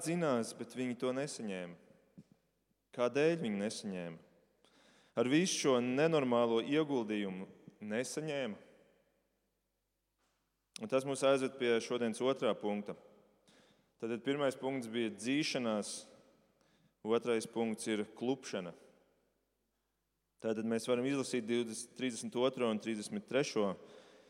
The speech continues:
pantu. Pāvils saka, kādēļ, tātad,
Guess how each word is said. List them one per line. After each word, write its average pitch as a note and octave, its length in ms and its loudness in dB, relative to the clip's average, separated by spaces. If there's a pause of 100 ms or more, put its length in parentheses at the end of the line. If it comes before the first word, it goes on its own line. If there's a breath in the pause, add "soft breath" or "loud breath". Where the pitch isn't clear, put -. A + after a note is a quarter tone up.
(300 loud breath)
pantu. A2+ 480 2 (1400)
Pāvils D3 400 6
saka, C3 240 4 (1040 soft breath)
kādēļ, C3+ 600 8 (760)
tātad, A#2 320 0